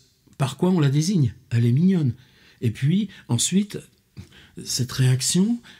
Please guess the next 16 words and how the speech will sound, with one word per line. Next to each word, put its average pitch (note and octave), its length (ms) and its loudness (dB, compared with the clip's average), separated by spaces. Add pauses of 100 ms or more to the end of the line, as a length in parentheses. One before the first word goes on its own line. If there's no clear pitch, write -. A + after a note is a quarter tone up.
(120)
et B2+ 140 0
que - 200 -4
cette D3 220 0
réaction D3 440 2
va D3 300 2
encore G#3 560 2
passer C3 460 0 (260)
par A2+ 140 -4
des G#2+ 100 -2
sphères G#2+ 500 -2 (120)
de G#2 240 -4 (320)
paroles, D#3 480 2 (340)
mais B2+ 320 0
elles B2+ 140 2
vont D#3 280 0 (280)
s'exprimer, F3 760 0